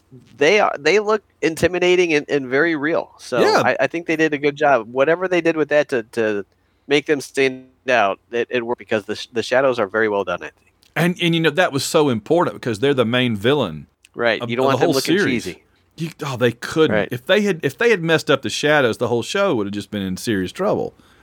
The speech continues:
Speaker 2: So you're right. That's
Speaker 1: Right.
Speaker 2: a really good point. Okay. What was your most Babylon Five scene in Knives?
Speaker 1: Uh, I believe it was when, uh, um, Urza was talking, or when, uh,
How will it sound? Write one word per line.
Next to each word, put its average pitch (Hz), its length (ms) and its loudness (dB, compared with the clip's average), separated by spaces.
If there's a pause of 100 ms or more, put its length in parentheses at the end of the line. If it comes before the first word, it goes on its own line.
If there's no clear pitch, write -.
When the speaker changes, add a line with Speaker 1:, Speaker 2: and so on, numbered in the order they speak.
(120)
Speaker 2:
So - 120 -2
you're 170 180 0
right. 151 320 0
That's 117 100 -2
Speaker 1:
Right. 104 160 0
Speaker 2:
a 127 40 -6
really 123 160 -4
good 107 160 -6
point. 107 300 -8 (140)
Okay. 117 320 0 (400)
What 214 160 -2
was 226 160 0
your 220 80 2
most 196 240 0
Babylon 160 320 2
Five 143 300 2
scene 110 180 -2
in 98 120 -2
Knives? 87 420 -6 (300)
Speaker 1:
Uh, 160 680 2
I 156 100 -2
believe 175 380 -2
it 226 60 2
was 170 180 0
when, 156 160 -6
uh, 127 320 2
um, 110 640 -2 (320)
Urza 170 120 2
was 139 160 0
talking, 143 440 -4
or 127 220 -2
when, 120 280 -4
uh, 104 280 -2